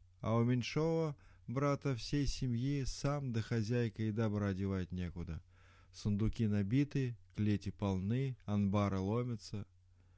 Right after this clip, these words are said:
Вот и надумал старший брат сходить к меньшому поклониться. Сходил, поклонился. «Так и так, — говорит, — помоги в бедности». А тот не слушает.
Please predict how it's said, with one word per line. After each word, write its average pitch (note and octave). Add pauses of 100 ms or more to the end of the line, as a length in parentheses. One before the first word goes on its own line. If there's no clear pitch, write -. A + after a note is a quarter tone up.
(800)
Вот A#2
и E3+
надумал C#3
старший G#2
брат A2+
сходить G#2
к -
меньшому F#2+
поклониться. G2 (920)
Сходил, F#2+
поклонился. F2 (520)
«Так D3
и A2
так, — A#2
говорит, — G2 (120)
помоги A2+
в F#2+
бедности». F2 (380)
А C#3+
тот F3+
не B2+
слушает. G2